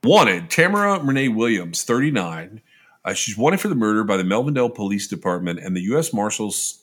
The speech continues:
Service Detroit Fugitive Apprehension Team, D fat, for mutilation, dead bodies disinterment, tampering with evidence, and a felony firearm in the murder of her boyfriend, David Carter,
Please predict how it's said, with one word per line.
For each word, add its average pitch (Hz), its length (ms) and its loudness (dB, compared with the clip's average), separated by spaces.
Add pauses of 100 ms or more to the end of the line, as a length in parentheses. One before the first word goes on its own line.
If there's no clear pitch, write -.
Service 127 580 -4
Detroit 113 500 -6
Fugitive 101 440 -4
Apprehension 92 720 -6
Team, 80 380 -10
D 120 140 -2
fat, 82 380 -12 (600)
for 104 540 4
mutilation, 101 880 0 (520)
dead 139 320 4
bodies 123 520 2
disinterment, 101 920 -4
tampering 143 380 2
with 143 160 0
evidence, 95 640 -2
and 104 100 0
a 98 60 -2
felony 123 800 0 (120)
firearm 87 760 -2 (380)
in 107 80 -2
the 107 80 4
murder 131 420 4
of 117 200 0
her 107 400 0
boyfriend, 90 680 -4
David 95 320 -4
Carter, 87 480 -4